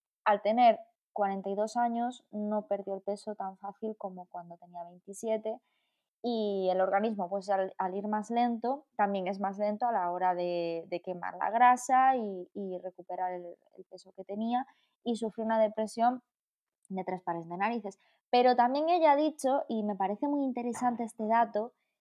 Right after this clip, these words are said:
que esto le ha servido a ella para ponerse en la piel de esa madre que llega un momento en que no piensa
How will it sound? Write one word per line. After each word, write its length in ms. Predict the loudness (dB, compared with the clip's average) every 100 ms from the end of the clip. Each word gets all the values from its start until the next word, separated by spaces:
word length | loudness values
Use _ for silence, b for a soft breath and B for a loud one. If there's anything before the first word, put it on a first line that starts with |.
| _ _ _
que 500 | 2 4 4 4 4
esto 260 | 0 2 4
le 80 | 4
ha 80 |
servido 480 | 2 -2 0 0 4
a 220 | 6 6
ella 420 | 4 2 2 2 4
para 560 | 4 6 6 6 6 4
ponerse 460 | -2 0 -4 -4
en 120 | 0
la 220 | 2 0 0
piel 360 | 0 0 0
de 140 | -2 -4
esa 360 | 0 0 0 -4
madre 640 | 0 4 4 4 -4 -8
que 120 | -8 -4
llega 180 | 0
un 40 | 2
momento 300 | 2 0 -4
en 100 | -6
que 100 | -4
no 160 | -4
piensa 520 | -2 -4 -4 -4 -6